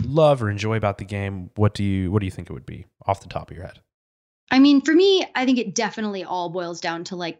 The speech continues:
Speaker 2: the collaborative storytelling element. I've
Speaker 1: For
Speaker 2: always
Speaker 1: sure,
Speaker 2: been
Speaker 1: yeah.
Speaker 2: really into roleplay. I used to do, like, text-based roleplay on Pro Boards forums and stuff in,
Speaker 1: Hell
Speaker 2: in
Speaker 1: yeah.
Speaker 2: high school.
Speaker 1: Yeah.
Speaker 2: And before that, I roleplayed on Neopets in middle school. <laughs> So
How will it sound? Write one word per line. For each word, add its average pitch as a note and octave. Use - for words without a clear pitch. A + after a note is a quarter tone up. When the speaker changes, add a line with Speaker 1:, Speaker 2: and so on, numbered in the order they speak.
Speaker 2:
the F#3+
collaborative F3
storytelling F3+
element. F#3+
I've G#3+
Speaker 1:
For -
Speaker 2:
always -
Speaker 1:
sure, D#2
Speaker 2:
been -
Speaker 1:
yeah. G3+
Speaker 2:
really G3+
into G#3+
roleplay. B3+
I G3
used F#3+
to F#3+
do, F3+
like, E3
text-based -
roleplay F3+
on D3+
Pro F3+
Boards F3+
forums F3+
and A3+
stuff C4
in, A3
Speaker 1:
Hell C#3+
Speaker 2:
in G#2+
Speaker 1:
yeah. G2+
Speaker 2:
high F2+
school. G#3+
Speaker 1:
Yeah. A2
Speaker 2:
And G#2
before F#3+
that, F3
I F3
roleplayed F3
on E3+
Neopets F#3+
in F3+
middle F3
school. G#3+
<laughs> -
So A3+